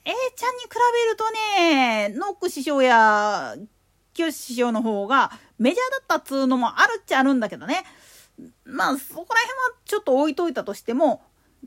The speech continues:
それでも本当に昭和なタレント議員って呼ばれる人たちっていうのは、なんやかんや言いながら自分たちで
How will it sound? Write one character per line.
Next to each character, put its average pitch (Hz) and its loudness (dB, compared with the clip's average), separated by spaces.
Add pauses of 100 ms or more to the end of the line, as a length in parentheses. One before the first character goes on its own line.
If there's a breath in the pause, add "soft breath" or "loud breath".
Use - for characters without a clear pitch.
(140)
そ - -4
れ 453 2 (280)
で 302 4
も 233 -6 (120)
本 330 0
当 415 -4
に 392 -8
昭 392 -6 (680)
和 - -4
な 247 -14 (680)
タ 349 2
レ 359 -2
ン 381 -6
ト 370 -2
議 262 -4
員 330 0
っ - -2
て 226 -2
呼 220 2
ば 254 4
れ 262 0
る 262 -2
人 240 -6
た 220 -4
ち - -20
っ - -20
て 226 -6
い 233 -2
う 247 -2
の 196 -8
は、 214 -4 (1400 soft breath)
な 294 4
ん 359 2
や 381 -6 (140)
か 370 2
ん 269 2
や 247 2
言 262 2
い 294 2
な 302 0
が 233 0
ら 240 4
自 214 -2
分 466 -8
た 330 -4
ち 208 -10
で 214 0